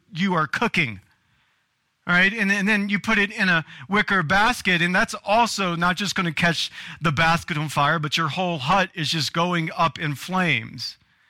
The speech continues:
Uh, another reason why you don't do this is because it has no intrinsic value, because why are you gonna put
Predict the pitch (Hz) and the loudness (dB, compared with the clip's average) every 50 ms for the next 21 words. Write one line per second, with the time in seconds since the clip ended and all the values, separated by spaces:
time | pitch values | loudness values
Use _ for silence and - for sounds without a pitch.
0 | _ _ _ _ - - - - 160 190 226 233 190 214 233 220 214 214 214 208 | _ _ _ _ -20 -20 -6 -2 -2 -2 0 2 2 2 2 2 2 2 2 2
1 | 170 196 196 180 185 185 175 185 190 185 175 143 170 190 180 196 180 - 180 160 | 2 0 0 2 2 2 2 2 2 0 0 0 -2 0 0 0 -2 -2 -6 -4
2 | - 185 - - 190 180 - 202 170 147 170 190 196 208 185 170 190 202 196 185 | -4 -4 -2 0 0 0 0 2 2 4 4 4 2 2 0 -2 -2 0 0 2
3 | 185 185 170 160 151 - - 208 196 170 214 165 123 117 107 156 160 180 202 202 | 2 0 0 -2 -4 -4 -4 -4 -4 -4 -6 -6 -8 -4 0 2 2 4 4 2
4 | 208 185 156 143 143 143 135 135 135 135 - - - - - - - - _ _ | 0 -2 -2 -2 -2 -2 -2 -2 -6 -8 -10 -12 -20 -20 -20 -20 -20 -20 _ _
5 | _ _ _ _ _ _ - 165 185 175 143 147 185 185 202 226 220 214 208 214 | _ _ _ _ _ _ -6 -2 -2 -2 0 2 2 2 4 4 2 2 2 2
6 | 214 208 - - 226 233 | 0 -2 -2 0 -2 -2